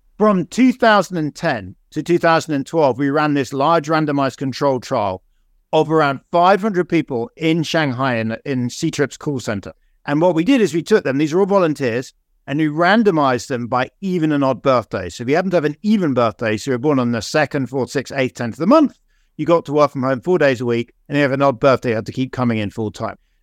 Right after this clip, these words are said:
And, you know, the reason the firm did it back then was it thought, "Well, we can save a lot of space, but work from home employees would goof off." And their question was, how much will they goof off? Like, you know, will they work a lot less, in which case it's a bad idea, or maybe not much less?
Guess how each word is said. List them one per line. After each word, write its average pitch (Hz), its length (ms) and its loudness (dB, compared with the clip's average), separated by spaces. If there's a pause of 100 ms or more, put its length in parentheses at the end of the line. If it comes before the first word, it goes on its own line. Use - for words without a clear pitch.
(160)
And, 156 500 0 (200)
you 185 100 0
know, 190 100 4
the 185 120 0
reason 233 280 2
the 208 80 2
firm 165 340 2
did 214 140 4
it 147 160 -2
back 147 220 -2
then 175 260 2
was 123 140 -4
it 135 220 -2
thought, 139 260 -2 (160)
"Well, 180 160 4
we 175 80 2
can 156 140 -4
save 180 240 2
a 160 40 2
lot 139 140 0
of 127 100 -2
space, 208 440 0
but 143 240 -4
work 160 300 2
from 151 140 -6
home 143 200 0
employees 139 360 -2
would 123 120 -6
goof 135 260 -4
off." - 300 2 (480)
And 147 160 -2
their 208 180 4
question 226 400 0
was, 131 180 -4 (100)
how 190 140 4
much 196 300 2
will 151 80 -2
they 139 140 0
goof 131 240 -4
off? 220 180 0 (160)
Like, 113 320 -6 (220)
you 139 80 -2
know, 120 140 2
will 147 120 2
they 156 140 4
work 151 340 2
a 117 60 -6
lot 170 260 0
less, 190 260 0
in 156 80 -6
which 143 140 -6
case 127 200 -4
it's 120 120 -4
a 135 60 -6
bad 131 240 0
idea, 127 280 0
or 127 60 2
maybe 135 260 0
not 131 200 -2
much 131 240 -6
less? 110 220 -8